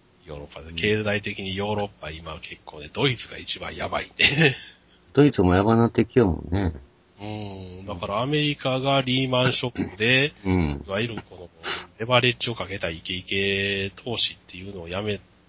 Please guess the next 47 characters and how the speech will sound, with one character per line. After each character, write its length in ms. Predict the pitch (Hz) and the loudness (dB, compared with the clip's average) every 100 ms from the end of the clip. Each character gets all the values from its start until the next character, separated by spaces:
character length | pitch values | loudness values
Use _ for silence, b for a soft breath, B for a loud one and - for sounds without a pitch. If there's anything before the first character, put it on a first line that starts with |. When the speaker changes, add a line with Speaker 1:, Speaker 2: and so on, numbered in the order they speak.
| _ _ _ _ _ - | _ _ _ _ _ 2
Speaker 1:
た 320 | 175 170 170 _ - | 4 4 2 _ -2
穴 360 | 131 156 185 170 | 0 4 6 6
を、 320 | 165 190 190 _ 104 | 4 0 -4 _ 2
Speaker 2:
う 40 | |
ん。 280 | 98 85 69 | 4 4 0
Speaker 1:
ヨ 240 | 120 120 | -2 -2
ー 20 | 120 | 0
ロ 100 | 123 | -2
ッ 20 | |
パ 180 | - 101 | -2 -4
の 100 | 90 | -6
銀 260 | 87 95 | -10 -10
行 280 | 95 95 92 | -10 -10 -4
が 380 | 110 135 104 82 80 | 4 6 4 2 -4
逆 240 | 95 90 95 | -2 -2 -4
に 80 | 98 - | -18 -12
イ 40 | |
ケ 120 | - | -8
イ 80 | 90 | -8
ケ 140 | - | -4
で 300 | 95 95 98 110 | -2 0 -2 -4
行 140 | 107 | -10
っ 40 | |
て 160 | - 107 | -10 -8
た 140 | 95 | -6
ん 60 | 80 | -10
で 80 | - | -12
す 120 | - | -12
け 60 | 85 | -12
れ 100 | 80 | -4
ど、 100 | 123 - | -2 2
Speaker 2:
う 40 | 135 | 2
ん。 100 | 85 71 58 | 2 -6 -20
Speaker 1:
<laughs> 260 | _ _ _ | _ _ _
そ 160 | - 139 | -4 0
れ 100 | 127 | 4
が 120 | 143 | 4
今、 260 | 95 95 117 - | 2 4 6 6
<laughs> 120 | 123 | 6
え 60 | 113 165 | 4 4
ら 120 | 127 | 2
い 80 | 104 | 0
こ 80 | 92 | -12
と 140 | - | -14
に 80 | 92 | -10
な 100 | |
っ 60 | 95 | -10